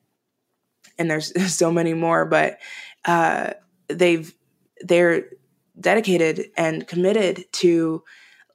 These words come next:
living out their own liberatory praxis and, um, and to supporting others around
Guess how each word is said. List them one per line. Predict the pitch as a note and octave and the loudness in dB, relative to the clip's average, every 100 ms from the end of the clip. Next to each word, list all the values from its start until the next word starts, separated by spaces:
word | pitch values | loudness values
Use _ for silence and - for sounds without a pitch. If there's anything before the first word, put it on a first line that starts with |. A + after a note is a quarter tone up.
| - - | -16 -4
living | E3+ F3 F3 | 2 2 2
out | F3 - | 0 2
their | F3+ E3 | 2 4
own | E3 F3+ F#3 F3+ E3+ E3+ _ _ - | 4 4 2 2 -2 -8 _ _ -6
liberatory | F3 E3+ E3+ E3+ E3 D#3+ D#3+ D#3 D#3 - | 0 2 2 2 2 2 2 0 -4 -8
praxis | - E3 D#3+ - - D#3 D#3 D3+ - - | -4 -2 -2 -6 -2 -2 -2 -6 -10 -8
and, | D#3+ D#3+ E3+ - - - - - - | -6 -6 -10 -14 -20 -20 -20 -20 -6
um, | E3 E3 D#3+ E3 - - _ _ _ | -4 -2 -4 -8 -12 -16 _ _ _
and | F#3+ F#3+ F3 E3+ - | 4 4 2 -4 -8
to | E3 | -8
supporting | D#3+ F3 E3+ E3+ | -4 -2 0 0
others | E3 E3 D#3+ D#3+ | -2 0 -2 -2
around | D#3+ D#3+ D#3+ D#3 | -2 -2 -2 -4